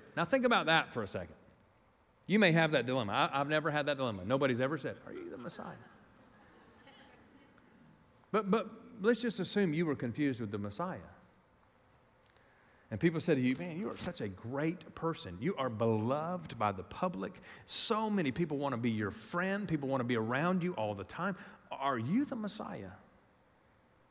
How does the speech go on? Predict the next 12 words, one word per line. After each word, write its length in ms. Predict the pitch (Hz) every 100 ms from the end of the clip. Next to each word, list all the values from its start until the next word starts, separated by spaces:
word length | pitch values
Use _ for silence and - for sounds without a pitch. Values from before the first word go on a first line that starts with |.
| _ _ _ - -
Eventually, 440 | 127 226 233 190 135
you'd 200 | 156 139
say, 300 | 135 123 117 - - - _ _ _ -
"You 120 | 208
know 80 | 123
what? 200 | 117 -
No, 440 | 208 104 104 87
I, 120 | - 170
I, 60 | 156
I, 200 | 165 170 -
maybe. 460 | - - - - - - - - _ _ _ _ - - - - - - - - - 262 247 - - - - - - - - - _ _ - _ -
Probably. 600 | - 254 269 175 139